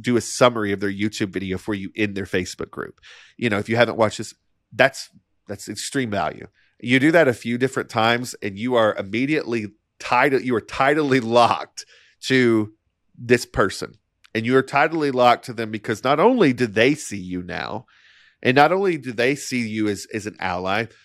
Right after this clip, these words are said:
but everybody else that is now in this group understands, because I guarantee you do this kind of thing, they're gonna interact with a post like that.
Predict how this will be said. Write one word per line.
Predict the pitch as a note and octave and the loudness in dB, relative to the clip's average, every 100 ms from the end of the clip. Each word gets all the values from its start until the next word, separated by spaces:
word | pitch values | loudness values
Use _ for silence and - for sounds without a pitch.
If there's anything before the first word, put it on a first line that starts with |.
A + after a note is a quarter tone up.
| _ | _
but | A#2 | 2
everybody | A#2+ E3 A#3 A3 G3 D#3+ C3+ - | 6 6 4 4 6 6 2 4
else | G#2+ A#2+ F3+ - - - _ | 4 4 0 -6 -12 -16 _
that | - A#2 | -4 0
is | A2+ G#2 - | 0 0 -8
now | A2 A2+ B2 B2+ - | -4 2 2 2 -2
in | A#2 A#2+ A#2+ | -6 -6 -4
this | A#2 A#2 - | -6 -6 -8
group | G#2+ G#2+ C3 - - _ _ _ | -2 0 0 -2 -20 _ _ _
understands, | B2 D3 D3 C#3+ - C#3+ C#3+ A2 | 0 0 -2 -6 0 2 2 0
because | B2+ A#2+ A2+ | -4 -6 -4
I | A2 | -2
guarantee | C#3+ C#3+ B2+ | -2 -4 -4
you | A2+ | -4
do | G#2 | -2
this | A2+ - | -2 -4
kind | B2+ | -6
of | A#2 | -4
thing, | A#2+ | -6
they're | A2+ A2 | -4 -6
gonna | G#2+ | -4
interact | G#2 G#2 F#2 G#2+ - | -2 0 0 0 -2
with | G2+ - - | -8 -10 -10
a | - | -8
post | - G2+ G#2+ A#2+ | -2 -2 -2 -4
like | A#2 | -4
that. | C3 C3+ - | 0 -2 -2